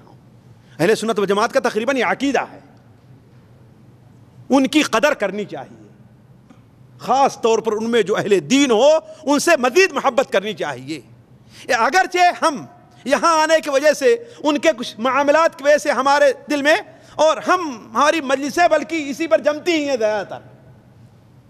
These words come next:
نہیں ساتھیوں، نہیں، ان کے برے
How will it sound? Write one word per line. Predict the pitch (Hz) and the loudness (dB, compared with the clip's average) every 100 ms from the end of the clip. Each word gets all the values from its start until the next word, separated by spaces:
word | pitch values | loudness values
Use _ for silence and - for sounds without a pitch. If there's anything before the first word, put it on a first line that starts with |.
| - - - - | -20 -20 -14 -8
نہیں | 156 127 | -6 -8
ساتھیوں، | - - - - - - - - - - - | -14 -18 -20 -20 -20 -20 -20 -20 -20 -18 -6
نہیں، | 170 - - - - - - - - - _ - - - - 185 | -6 -6 -16 -20 -20 -20 -20 -20 -20 -20 _ -20 -20 -20 -8 -2
ان | 214 | 0
کے | 269 | 2
برے | 240 277 302 | 2 2 2